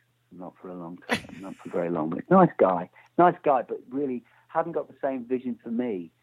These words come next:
that I had of myself, shall we say. But, um, but he was, yeah, but, but then again, yeah, he's,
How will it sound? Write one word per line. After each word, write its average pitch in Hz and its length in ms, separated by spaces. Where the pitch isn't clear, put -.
that 107 120
I 104 160
had 104 320
of - 160
myself, 95 560
shall - 100
we - 180
say. - 260
But, - 160
um, - 360
but 107 200
he 135 160
was, 135 140
yeah, 135 320
but, 131 220
but 160 300
then 160 160
again, 156 380
yeah, 147 120
he's, 196 280